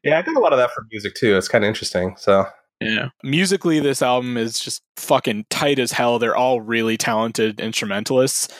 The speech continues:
Speaker 2: Tony Kanal was easily one of the best bass players of the nineties. It's got some really
Speaker 1: That's fuck-
Speaker 2: fucking amazing bass
Speaker 1: That's a
Speaker 2: lines on this
Speaker 1: fucking
Speaker 2: album.
Speaker 1: bold statement, <laughs> my friend.
Speaker 2: Dude,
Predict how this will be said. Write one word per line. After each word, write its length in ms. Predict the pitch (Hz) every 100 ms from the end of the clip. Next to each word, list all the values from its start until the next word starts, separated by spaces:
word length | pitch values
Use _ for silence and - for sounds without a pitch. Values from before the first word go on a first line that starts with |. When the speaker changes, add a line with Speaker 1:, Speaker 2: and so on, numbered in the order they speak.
| - _ -
Speaker 2:
Tony 240 | 160 156
Kanal 340 | - 120 123
was 180 | 120 113
easily 360 | 107 110 117 117
one 160 | 117
of 60 | 117
the 60 | 107
best 280 | 117 -
bass 200 | - 104
players 400 | - 131 123 127
of 120 | 123 110
the 80 |
nineties. 580 | 104 104 117 131 139 139 - _ _ -
It's 120 | -
got 160 | 117 -
some 240 | 104 107
really 280 | 113 110 107
Speaker 1:
That's 100 | -
fuck- 120 | 113
Speaker 2:
fucking 180 | 120 110 -
amazing 540 | 123 113 104 110 113 113
bass 240 | 107 107
Speaker 1:
That's 20 |
a 60 | 120 117
Speaker 2:
lines 140 | 117
on 100 | 117
this 120 | 120
Speaker 1:
fucking 80 | 131
Speaker 2:
album. 160 | 120 131
Speaker 1:
bold 220 | 131 107
statement, 500 | - - 127 98 107
<laughs> 120 | -
my 60 | 262
friend. 580 | - - 277 - 226 - - -
Speaker 2:
Dude, 460 | 185 175 175 170